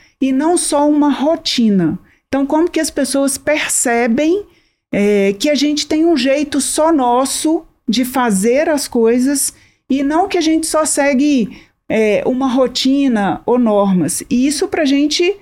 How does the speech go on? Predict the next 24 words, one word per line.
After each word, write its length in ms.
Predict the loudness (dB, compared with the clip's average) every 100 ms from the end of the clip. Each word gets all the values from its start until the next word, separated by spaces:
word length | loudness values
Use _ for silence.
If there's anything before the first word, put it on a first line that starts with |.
| _ _ _
é 140 | 0 2
muito 480 | 2 0 -2 0 0
bacana, 520 | -2 -2 -2 0 0
assim, 220 | 0 -2
cultura 540 | 0 -2 0 0 0
é 40 | 0
algo 340 | 0 0 0
que 120 | 0
a 40 | 0
gente 260 | 0 -2
fala 360 | -2 -2 0 0
diariamente 1040 | 2 0 0 0 0 2 2 2 0 -2
aqui 220 | -4 0 0
na 100 | 0
Localiza. 800 | -2 -4 -2 0 0 0 -2 -6 -16 -12 -6
Agora 340 | 0 0 2
a 40 |
gente 280 | 0 0 -2
tem 200 | -2 0
o 60 | 0
nosso 760 | 0 0 -2 0 0 2 0 -4 -6 -4
jeito 680 | 0 2 2 0 0 0
Ellen 380 | 2 2 2 0
Co 480 | 0 2 2 0